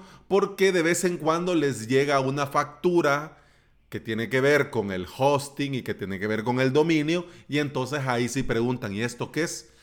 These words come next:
"Ah, lo de la página web". <laughs> Ya sea, eso sí, cuando vos te pones a investigar información para un sitio web, ya sea para darle una respuesta a tu cliente,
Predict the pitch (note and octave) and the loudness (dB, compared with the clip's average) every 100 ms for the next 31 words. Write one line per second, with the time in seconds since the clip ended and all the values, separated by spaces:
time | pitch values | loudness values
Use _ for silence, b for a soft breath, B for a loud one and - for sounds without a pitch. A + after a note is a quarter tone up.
0 | b D3 D#3+ D3+ B2 G#2+ F#2+ F2 E2 G#2+ | b -4 -2 0 -2 -4 -6 -8 -10 -12
1 | G2 D#2+ C#2+ - - - G#3+ - - - | -14 -16 -18 -20 -4 0 0 2 -2 -2
2 | - F3 D3+ F#3+ G3 G3+ A2+ - - - | -16 -6 0 0 2 2 2 -4 -14 -20
3 | - _ F#3 F#3 D3+ - F#2 D#2 - B | -20 _ 0 0 -2 -4 -8 -10 -18 B
4 | B B C#3+ D#3 D#3+ F3 A3 G#3+ - _ | B B 0 2 2 0 0 -2 -16 _
5 | F#3 - C#3 D3 D#3 C#3 - D3 C#3 C3+ | -4 -2 0 2 2 0 -4 -2 0 0
6 | C3 B2+ - C3+ C#3+ F#3 G3 F3+ D#3 C#3 | -2 -4 -4 -4 2 2 0 -4 -6 -4
7 | C3 A#2 A2+ D#3+ D#3+ D3 A#2+ A#2+ A#2+ C3 | -2 -2 -4 -2 -2 -2 -6 -4 -2 -2
8 | D#3 E3+ D#3 B2 - - D#3+ C#3 B2 G2+ | -4 -8 -10 -10 -12 -8 -8 -6 -4 -4
9 | F#2 F#2+ G2 - b b b b D3 D3+ | -2 -2 -4 -6 b b b b 0 2
10 | F#3+ E3+ D3+ C#3+ D#3 F3 F3+ F3 D#3+ C3+ | 2 2 0 2 2 2 2 0 0 -2
11 | - E3 F3 F3 C#3 A2+ G#2 G#2+ - C#3 | -4 0 0 0 0 0 -2 -8 -6 0
12 | C#3 G#2+ G2 - F#2 F#2 | 2 0 -4 -8 -10 -10